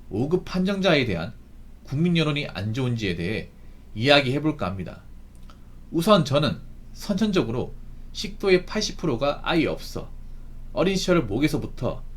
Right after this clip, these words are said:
위까지 수술을 통해 연결하는 대수술을 받았고 때문에 어린 시절 내내 섭식장애로 고생한 사람입니다." 아이고. 그래서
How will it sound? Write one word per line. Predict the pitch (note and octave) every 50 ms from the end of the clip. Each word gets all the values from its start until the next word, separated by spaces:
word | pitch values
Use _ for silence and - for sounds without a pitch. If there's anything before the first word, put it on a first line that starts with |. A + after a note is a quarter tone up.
| - - - - -
위까지 | - G2 G#2 G#2 - - D3 C3 - C3+
수술을 | - - - E3+ D3+ C#3
통해 | - - A#2 F2 D2 D#2+ - - - - - - - - - - -
연결하는 | G2 A#2+ C#3 D3+ C#3+ C#3 C3+ C3+ C3
대수술을 | - G#2 F#2 A#2 B2+ C3 A#2+ F#2+
받았고 | G2 G2+ F#2+ E2+ - - - - - - - - - - - - - - - - -
때문에 | - E3 E3+ E3+ D#3 D3+ B2+ E2+ - - - - - - - - - - - - -
어린 | - E3+ F#3+ G3+
시절 | F#3+ - - F3+ C#3
내내 | G#2 F2+ G2 A2 F2+ F2+ B2 C3+ - - - - - - - - -
섭식장애로 | - - - A#3 A3 - - A#3+ - - - F#3 D#3+ C#3+ C#3+ D3 D#3 D3+
고생한 | - - G#2 G2+ B2 A#2+ A2
사람입니다." | G#2 C3 B2+ G#2+ F2 D#2 - - - - - - -
아이고. | - - E2 D#3+ - - D#2+ - - - - - - - - - - - - - - - - - - - - - - - - - - -
그래서 | - C3+ D#3 D#3+ F3+ F3 E3 D#3+ D#3+ -